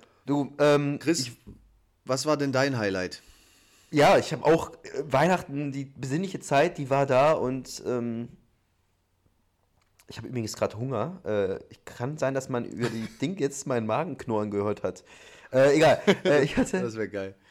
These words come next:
Speaker 1: Ja, das wär witzig. Nee, ich hab, ähm, Weihnachten auch besinnliche Weihnachtszeit gehabt und vor allen Dingen auch entspannte, ruhige und hatte auch viel Zeit mit meinen beiden Neffen verbracht, die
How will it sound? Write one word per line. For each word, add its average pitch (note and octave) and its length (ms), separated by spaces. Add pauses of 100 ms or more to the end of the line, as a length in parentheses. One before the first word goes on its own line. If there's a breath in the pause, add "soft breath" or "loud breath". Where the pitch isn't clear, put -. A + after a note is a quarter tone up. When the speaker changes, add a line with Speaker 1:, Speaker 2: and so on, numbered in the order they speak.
(100)
Speaker 1:
Ja, B2+ 200
das B2 140
wär A#2 80
witzig. A#2+ 300 (260 loud breath)
Nee, C#3 100
ich D#3+ 140
hab, E3+ 260
ähm, C#3+ 480
Weihnachten E3+ 520
auch F3+ 220
besinnliche D3+ 560
Weihnachtszeit D3+ 520
gehabt C#3 300
und B2+ 400 (100)
vor A2+ 180
allen A#2+ 120
Dingen A#2+ 160
auch G#2+ 360 (300)
entspannte, C3 600
ruhige E3+ 720
und C3+ 380
hatte C3+ 240
auch B2 100
viel C#3 140
Zeit C#3 220
mit - 120
meinen A#2+ 140
beiden A#2+ 200
Neffen D3+ 260
verbracht, C3+ 420
die B2 160